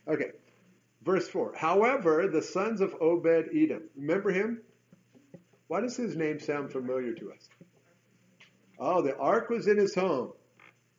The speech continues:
Remember Second Samuel six eleven. The ark of the Lord remained in the house of Obed-Edom the Gittite three months. And the Lord blessed Obed-Edom and, listen, and all his household.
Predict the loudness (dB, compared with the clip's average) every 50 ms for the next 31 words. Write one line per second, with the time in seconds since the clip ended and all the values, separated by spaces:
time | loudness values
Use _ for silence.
0 | _ _ -8 -6 -4 0 2 2 2 2 2 0 -2 0 0 -2 -2 -2 -4 -4
1 | -2 0 0 -2 -2 -2 -4 -6 -4 -4 -4 -2 -2 -2 -2 -4 -4 -2 0 0
2 | 0 0 0 -2 -2 -2 0 0 2 2 2 2 0 -2 -4 -4 -4 -4 -4 -4
3 | -4 -4 -6 -6 -6 -6 -6 -6 -6 -8 -8 -6 -6 -6 -4 -4 -4 -2 -2 -4
4 | -4 -6 -6 -8 -8 -8 -6 -6 -6 -6 -4 -4 -4 -4 -4 -6 -8 -8 -8 -6
5 | -6 -4 -2 -2 -2 -2 -4 -8 -16 _ _ _ _ -20 _ -10 -8 -4 -4 -2
6 | 0 2 2 4 4 4 4 4 6 4 2 0 -2 -6 -2 0 2 2 2 2
7 | 0 -2 -4 -2 0 2 2 2 4 2 4 4 2 2 2 2 2 4 4 4
8 | 2 2 0 -2 -4 -8 -12 _ _ -4 0 2 4 4 4 4 2 2 2 4
9 | 2 2 2 0 -2 -2 -4 -10 _ _ -4 0 0 2 2 0 -2 -4 -4 0
10 | 2 4 6 6 6 6 6 4 4 2 0 0 0 2 4 6 6 6 6 2
11 | 0 -4 -6 -4 -4 -4 -4 -4 -8 -10 -10